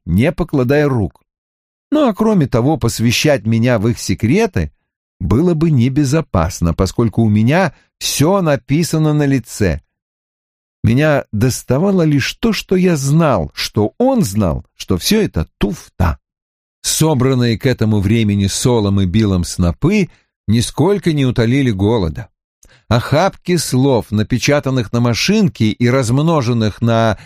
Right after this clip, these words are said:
мимеографе, который Билл Гор приволок из нап, могли бы помочь на неделю удержать подальше от греха расследований из журналов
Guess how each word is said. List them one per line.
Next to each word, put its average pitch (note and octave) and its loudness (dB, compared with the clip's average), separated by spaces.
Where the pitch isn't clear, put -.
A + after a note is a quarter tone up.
мимеографе, B2 0
который G#2+ -2
Билл G#2 0
Гор G#2+ 0
приволок A#2 0
из G#2 -2
нап, G#2 -2
могли G2 2
бы C#3 0
помочь A2+ 0
на A2+ 2
неделю A2 2
удержать G#2+ 0
подальше G#2+ 0
от G2 0
греха F#2+ 0
расследований A2+ 0
из G2+ 0
журналов G2+ 0